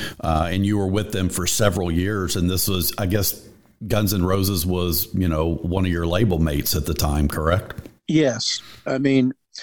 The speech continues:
Speaker 2: so, um, when we first started getting Junkyard together, uh, Guns N' Roses had just released their first, like, demo or their, like, that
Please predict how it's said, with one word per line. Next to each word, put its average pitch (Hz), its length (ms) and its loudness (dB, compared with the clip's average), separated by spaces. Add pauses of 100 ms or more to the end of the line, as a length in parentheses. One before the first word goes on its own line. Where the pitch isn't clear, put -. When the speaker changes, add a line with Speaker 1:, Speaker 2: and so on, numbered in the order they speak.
(1080)
Speaker 2:
so, 160 220 2 (400)
um, 135 340 0 (1040)
when 147 140 2
we 180 100 6
first 190 220 -2
started 180 220 0
getting 160 180 2
Junkyard 135 480 0
together, 120 480 2 (100)
uh, 117 240 4 (760)
Guns 147 240 0
N' 143 80 2
Roses 135 480 2
had 110 100 -2
just 131 220 2
released 123 320 4
their 117 120 4
first, - 440 -2
like, 113 200 0 (260)
demo 123 440 4
or 117 120 0
their, 104 220 -2 (220)
like, 110 200 2 (100)
that 104 180 4